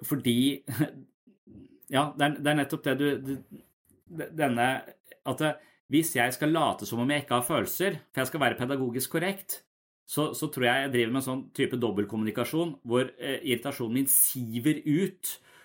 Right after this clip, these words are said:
og jeg tror den, den gassen der er giftigere enn radon. Altså, eh, for at den, den tror jeg er kreftfremkallende på en helt annen måte. Men hvis jeg klarer å si at,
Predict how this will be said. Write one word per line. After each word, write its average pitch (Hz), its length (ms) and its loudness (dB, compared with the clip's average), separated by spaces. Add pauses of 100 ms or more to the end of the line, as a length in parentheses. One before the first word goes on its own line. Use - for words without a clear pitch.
(100)
og 127 120 0
jeg 131 100 -4
tror 143 180 -2
den, 135 240 2 (300)
den 135 220 2
gassen 139 420 0
der 156 180 2
er 143 100 0
giftigere 123 480 -2
enn 139 140 2
radon. 139 600 2 (160)
Altså, 147 320 -2 (500)
eh, 151 480 2
for 160 160 2
at 143 200 -4
den, 143 200 2
den 143 200 2
tror 139 120 0
jeg 131 160 0
er - 60 -12
kreftfremkallende 123 640 -2
på 165 80 -4
en 139 60 -6
helt 139 180 -6
annen 147 240 0
måte. 156 380 -2 (340)
Men 147 160 4
hvis 135 300 4
jeg 165 240 0 (360)
klarer 151 560 2
å 139 80 -4
si 127 240 -2
at, 120 140 0